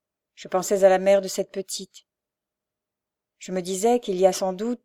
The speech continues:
dans l'abandon de cette mignonne, quelque drame terrible.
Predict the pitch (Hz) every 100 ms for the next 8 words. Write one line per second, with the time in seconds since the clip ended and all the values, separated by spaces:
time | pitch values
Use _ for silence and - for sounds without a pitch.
0 | _ - 180 190 190 190 214 240 202 196
1 | 190 185 202 247 262 - _ _ _ -
2 | 196 196 185 208 226 214 202 202 277 262